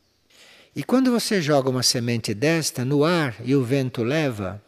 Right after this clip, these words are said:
um intraterreno ou um extraterrestre recebe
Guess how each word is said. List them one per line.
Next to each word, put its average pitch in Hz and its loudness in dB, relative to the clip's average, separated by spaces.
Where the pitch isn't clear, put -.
um 269 4
intraterreno 180 0
ou 165 6
um 233 6
extraterrestre 175 0
recebe 185 -2